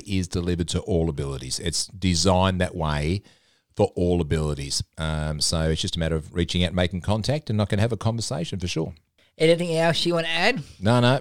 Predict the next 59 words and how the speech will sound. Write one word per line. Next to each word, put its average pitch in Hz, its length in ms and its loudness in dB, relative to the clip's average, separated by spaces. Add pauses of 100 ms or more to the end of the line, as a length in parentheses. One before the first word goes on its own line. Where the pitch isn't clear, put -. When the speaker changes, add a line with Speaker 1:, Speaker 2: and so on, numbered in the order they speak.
Speaker 1:
no. 113 340 2
I 98 60 6
think 110 260 -2
you're 101 80 6
kicking 104 360 0
me 101 120 6
out 101 140 6
of 95 100 0
the, 98 300 4
uh, 92 180 4 (220)
producer's 98 420 0
chair 98 260 2
right 95 200 2
now. 107 240 2
So, 95 300 4 (540)
uh, 92 600 4
I'm, 101 340 4
as 98 140 2
I 87 60 -4
said, 92 260 0
really 90 160 4
thrilled 90 240 -2
to 80 60 -6
be 82 100 2
part 90 280 2
of 85 80 2
the 80 80 -4
podcasting, 90 720 0
and, 85 160 0
uh, 87 160 0
all 98 140 4
I - 20 2
can 85 140 -2
say 95 140 2
to 90 80 6
your 82 80 4
listeners 90 340 2
is 95 120 2
stay 104 220 4
tuned. 104 320 2
There's 110 120 0
some 87 100 0
really 90 160 2
cool 92 200 0
stuff 85 280 -2
Speaker 2:
And 160 100 2
Speaker 1:
coming 160 80 4
Speaker 2:
last 170 200 6
Speaker 1:
up. - 60 -20
Speaker 2:
thing 160 160 -4
to 151 80 -14
add 156 280 -4
to 151 160 -2
that, 160 180 2
if 170 160 -2
you 160 60 -4
want 165 200 4
to 165 80 -8
see 160 360 0